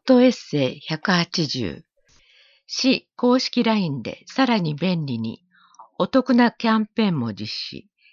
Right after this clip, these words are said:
市長、頼高秀夫。今月から蕨市公式ラインがスタートしました。暮らしの情報や蕨のイベント、緊急情報など、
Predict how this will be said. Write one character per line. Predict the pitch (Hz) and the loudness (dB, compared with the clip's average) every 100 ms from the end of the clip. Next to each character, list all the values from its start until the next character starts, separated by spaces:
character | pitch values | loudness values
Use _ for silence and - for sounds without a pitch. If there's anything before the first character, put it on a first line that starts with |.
| - | -12
市 | - | -10
長、 | - 208 - - _ _ - | -6 -4 -6 -10 _ _ -4
頼 | 180 240 | -2 0
高 | 233 - 147 | -2 -6 -8
秀 | 117 127 135 | -10 -10 -10
夫。 | 95 - _ - - _ _ - - _ | -12 -18 _ -20 -20 _ _ -20 -20 _
今 | - 254 | 4 6
月 | 240 247 - | 6 4 0
か | 202 | -2
ら | 196 196 - _ _ | -2 -6 -12 _ _
蕨 | 180 240 254 | 2 4 4
市 | 277 - | 0 -2
公 | - 240 | 0 2
式 | 262 - 240 | 2 0 -2
ラ | 226 208 | 0 0
イ | |
ン | 185 | -2
が | 135 104 | -4 -8
ス | - | -2
タ | - | -2
ー | - | -2
ト | 127 | -4
し | - | -6
ま | 120 131 | -6 -6
し | - | -8
た。 | - - _ _ _ _ _ - | -10 -16 _ _ _ _ _ -4
暮 | 226 | 0
ら | 240 | 2
し | - | 4
の | 220 208 | 2 2
情 | 214 202 | 0 -2
報 | 190 196 185 | -2 -4 -2
や | 170 - _ _ - | -4 -8 _ _ 0
蕨 | 226 240 156 | 2 2 0
の | 135 104 | -4 -6
イ | |
ベ | 107 160 | -6 -6
ン | 127 | -6
ト、 | - 104 - _ _ - _ | -10 -12 -12 _ _ -20 _
緊 | - 247 | 2 2
急 | 233 247 226 | 4 2 2
情 | 247 220 | 4 2
報 | 143 143 117 | 0 -6 -6
な | 123 151 | -8 -8
ど、 | 95 | -10